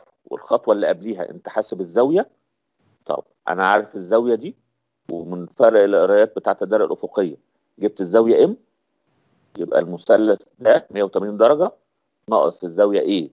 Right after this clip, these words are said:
ناقص الزاوية M، هيطلع لي الزاوية الصغيرة اللي مقاسة عند B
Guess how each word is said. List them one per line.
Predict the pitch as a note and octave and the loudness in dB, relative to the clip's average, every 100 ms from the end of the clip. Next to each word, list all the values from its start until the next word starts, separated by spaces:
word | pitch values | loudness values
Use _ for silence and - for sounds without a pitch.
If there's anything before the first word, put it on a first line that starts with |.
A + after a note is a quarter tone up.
| _ | _
ناقص | - D#2+ E2 | -16 -14 -14
الزاوية | E2+ G2+ G2+ F#2 - - | -2 0 2 0 -2 2
M، | F3+ A3 E3 | 2 0 -10
هيطلع | F#2 - G2 A#2+ | -6 -2 0 2
لي | A#2+ C3 C3+ _ _ | 0 -4 -14 _ _
الزاوية | - - A2 A#2+ B2 | -20 -2 2 2 2
الصغيرة | - - G2+ A2 A2+ B2+ E3 A3 _ _ _ _ - _ _ _ _ _ _ - | -2 -4 0 2 2 2 2 -2 _ _ _ _ -20 _ _ _ _ _ _ -18
اللي | - F#2+ | -10 -4
مقاسة | G2+ F#2+ - B2 - - | -4 -4 0 0 2 -2
عند | G2+ G#2 A2+ G#2 | 0 -2 -4 -10
B | F2+ | -12